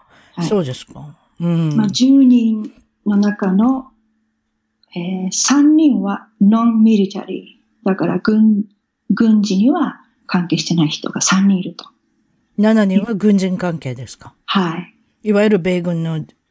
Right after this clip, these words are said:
Speaker 2: 軍人関係。
Speaker 1: そうですね。
Speaker 2: それじゃあですね、
Speaker 1: うん。
Speaker 2: 具体的なことを述べていきましょう。もう、
Speaker 1: はい。
Speaker 2: キューさんのことはもちろんおしゃべりしますけれども、最近、えーっと、このハリケ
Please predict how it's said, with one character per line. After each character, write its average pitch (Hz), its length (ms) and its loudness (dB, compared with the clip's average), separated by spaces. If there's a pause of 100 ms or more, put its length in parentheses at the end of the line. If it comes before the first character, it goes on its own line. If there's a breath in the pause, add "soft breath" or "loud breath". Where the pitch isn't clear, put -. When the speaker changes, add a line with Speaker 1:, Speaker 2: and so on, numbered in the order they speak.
(120)
Speaker 2:
軍 165 180 -2
人 135 100 -6
関 - 20 -8
係。 131 40 -4
Speaker 1:
そ 302 160 0
う 233 40 0
で 196 120 -2
す - 180 -16
ね。 180 340 -6 (140)
Speaker 2:
そ - 180 0
れ 453 80 4
じ 427 60 4
ゃ - 20 4
あ 302 40 2
で 202 100 0
す 196 160 -2
ね、 185 80 -10
Speaker 1:
う - 20 -10
ん。 180 40 -12
Speaker 2:
具 254 120 -2
体 381 140 2
的 381 180 -4
な 330 100 -4
こ 226 100 -6
と 185 100 -4
を - 20 -2
述 175 140 -4
べ 170 80 -4
て 165 80 -4
い 160 60 -4
き 170 80 -10
ま 165 100 -4
し 143 100 -10
ょ 143 220 -10
う。 202 40 -4
も 196 120 0
う、 131 160 -8
Speaker 1:
は - 140 -2
い。 202 140 -2
Speaker 2:
キ - 120 -2
ュ - 20 2
ー 240 40 2
さ 220 120 -2
ん - 20 -2
の 170 80 -4
こ 180 120 -6
と 165 160 -4
は 175 180 -2
も 175 160 -4
ち 185 120 -6
ろ 170 100 -4
ん - 20 -4
お 147 60 -4
し 156 100 -8
ゃ 151 60 -4
べ 143 80 -8
り 139 80 -8
し - 100 -14
ま 135 100 -10
す - 120 -16
け - 100 -16
れ - 100 -18
ど 151 80 -14
も、 175 300 -4 (380 loud breath)
最 349 320 0
近、 339 280 -2 (800)
え 196 320 2
ー 160 40 -6
っ - 100 -20 (100)
と、 175 500 0 (840)
こ - 220 -2
の 214 140 2
ハ 254 200 -2
リ 294 160 0
ケ 440 140 -4